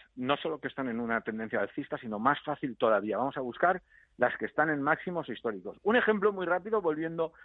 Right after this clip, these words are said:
a la calle. Eh, la luz, vimos que en cuarenta, eh, tocó máximos históricos hace dos, tres años, no, perdón, tres años ya,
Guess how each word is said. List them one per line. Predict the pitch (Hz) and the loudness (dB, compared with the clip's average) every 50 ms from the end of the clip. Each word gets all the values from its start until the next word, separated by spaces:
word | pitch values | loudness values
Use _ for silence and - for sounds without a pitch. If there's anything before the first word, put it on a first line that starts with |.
| - - | -18 -4
a | - 151 | -2 2
la | 156 151 147 | 2 2 0
calle. | - 131 95 87 92 95 - _ _ _ _ _ _ _ - | 0 -6 -6 -6 -10 -14 -16 _ _ _ _ _ _ _ -10
Eh, | 156 156 156 151 151 143 143 147 131 - | -8 -6 -6 -6 -8 -10 -12 -14 -12 -6
la | 127 143 139 | -4 -2 -2
luz, | 156 185 196 151 - _ - _ | 0 0 -2 -2 -4 _ -20 _
vimos | - 117 135 160 170 180 185 - - | -16 -10 -8 -6 -4 -4 -6 -6 -4
que | - 156 147 | -4 -2 -2
en | 143 143 | -2 -6
cuarenta, | 139 - 143 139 131 147 165 175 160 185 185 185 - - | -8 -2 0 0 0 0 -2 -2 -2 -2 -2 -2 -4 -8
eh, | - 139 131 117 | -8 -8 -8 -6
tocó | - 156 165 - | -8 -10 -8 -6
máximos | 147 139 135 - - 127 120 113 - | -6 -6 -6 -6 -8 -12 -12 -12 -12
históricos | 120 - - 127 127 123 - 139 135 - _ _ _ _ _ _ _ | -16 -8 -8 -8 -6 -4 -4 -4 -4 -6 _ _ _ _ _ _ _
hace | - 123 123 - - 117 | -2 -2 -2 -2 -8 0
dos, | 120 131 135 131 127 - | 2 4 4 4 2 0
tres | - 113 113 - | -4 -4 0 0
años, | 147 135 135 131 139 143 135 - _ | 0 0 0 -2 -2 -4 -6 -10 _
no, | - 123 113 | -8 -8 -8
perdón, | - - 120 131 131 117 101 - | -4 -2 0 0 0 -2 -2 -6
tres | 117 113 - | -8 -8 -6
años | 120 117 117 113 107 | -6 -6 -6 -4 0
ya, | 127 151 208 | 0 0 0